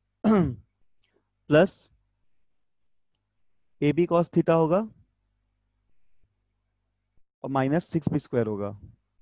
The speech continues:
ये हम लोग को प्रूफ करना है। तो हम लोग अभी पढ़े थे वेक्टर का डिस्ट्रीब्यूटिव लॉ,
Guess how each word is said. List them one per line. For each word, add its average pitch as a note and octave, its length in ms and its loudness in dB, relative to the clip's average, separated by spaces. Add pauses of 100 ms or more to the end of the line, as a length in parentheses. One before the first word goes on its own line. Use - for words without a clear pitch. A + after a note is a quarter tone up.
(260)
ये D3+ 120 -2
हम E3 80 0
लोग E3 80 -8
को E3 60 -6
प्रूफ C3+ 240 -10
करना G#2+ 260 -2
है। F#2+ 100 -10
तो - 1300 -18
हम D3+ 60 -2
लोग E3 80 2
अभी E3 180 2
पढ़े E3 220 6
थे F#3 160 2
वेक्टर D#3 340 4
का D#3 140 4
डिस्ट्रीब्यूटिव C#3 600 -2
लॉ, C#3+ 240 -2